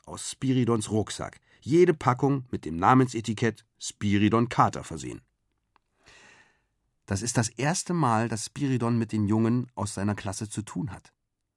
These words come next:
Und das, obwohl er schon im zweiten Jahr mit ihnen zusammen in die Schule geht.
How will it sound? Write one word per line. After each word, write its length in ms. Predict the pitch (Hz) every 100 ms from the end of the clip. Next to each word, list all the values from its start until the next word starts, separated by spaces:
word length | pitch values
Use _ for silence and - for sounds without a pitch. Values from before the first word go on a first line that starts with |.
| _ _
Und 220 | 101 90
das, 200 | 135 156
obwohl 300 | 110 101 127
er 80 | 120
schon 220 | 120 120
im 100 | 104
zweiten 460 | - 113 135 185 151
Jahr 280 | 143 135 131
mit 160 | 120
ihnen 180 | 117 117
zusammen 440 | 107 98 107 113
in 100 | 104
die 100 | 104
Schule 300 | 104 113 85
geht. 360 | - 58 - -